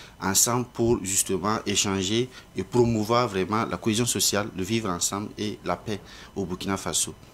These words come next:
D'autre part, ce que nous allons organiser dans les après-midi, ce sont des soirées, euh,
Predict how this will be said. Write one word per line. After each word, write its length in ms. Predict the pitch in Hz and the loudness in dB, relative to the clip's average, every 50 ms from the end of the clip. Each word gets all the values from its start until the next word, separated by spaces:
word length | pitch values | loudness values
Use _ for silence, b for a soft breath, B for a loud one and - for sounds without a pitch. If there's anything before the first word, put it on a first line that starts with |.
| B B B B B B B | B B B B B B B
D'autre 300 | - 120 143 156 170 165 | 2 2 4 4 2 0
part, 340 | - 143 135 139 143 147 - | 2 4 4 4 2 0 0
ce 100 | - 110 | -2 -2
que 140 | - 135 | 0 0
nous 160 | 127 123 104 107 | 2 2 4 2
allons 220 | 104 110 113 - | 2 2 2 0
organiser 540 | 104 98 92 104 95 95 95 90 104 120 120 | 0 0 2 0 0 0 0 2 2 2 2
dans 200 | 92 80 110 104 | 2 2 0 2
les 200 | 101 101 95 98 | 2 2 2 2
après-midi, 680 | 104 - - 123 123 110 98 101 92 104 113 147 165 - B B B B B B B B B B | 2 2 2 2 2 2 0 -2 -4 -4 -4 -6 -6 -8 B B B B B B B B B B
ce 220 | - - 107 110 | -2 0 0 2
sont 220 | 107 - 135 139 147 | 2 2 2 2 2
des 640 | 131 104 107 107 104 101 98 98 98 95 98 95 | 4 4 4 4 4 4 4 4 4 4 4 4
soirées, 720 | 92 - - - 110 104 104 104 107 120 120 120 123 123 113 | 4 2 2 4 4 4 4 6 6 6 6 6 6 6 4
euh, 440 | 92 90 90 87 90 87 87 87 | 4 2 2 2 0 0 0 -2